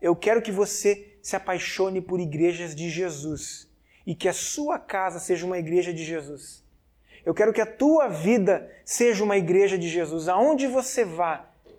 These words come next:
que Jesus esteja indo junto também. E nós cremos que é, é onde as transformações acontecem, é quando a gente chega até Jesus. Se você tentar ser religioso, a Bíblia vai te contestar. Quem é você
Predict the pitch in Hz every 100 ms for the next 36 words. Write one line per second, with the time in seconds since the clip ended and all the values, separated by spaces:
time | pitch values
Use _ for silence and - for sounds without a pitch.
0 | _ _ - 185 175 180 139 170 220 -
1 | - _ - - 185 175 180 185 151 165
2 | - 175 147 139 _ _ _ _ _ _
3 | _ _ _ _ 156 170 175 - - 190
4 | 196 - 196 175 - - 214 214 233 294
5 | 226 208 - 190 185 196 190 180 180 185
6 | 185 170 170 160 156 - _ _ _ -
7 | - 190 180 180 185 180 175 170 196 156
8 | - - _ _ _ _ _ - - -
9 | 294 320 285 - - 220 185 - - 226
10 | 226 226 226 - 220 208 196 175 175 233
11 | 262 175 208 - - - 226 180 208 214
12 | 214 - 220 220 214 - 185 175 _ _
13 | - - 311 277 247 226 208 - - 170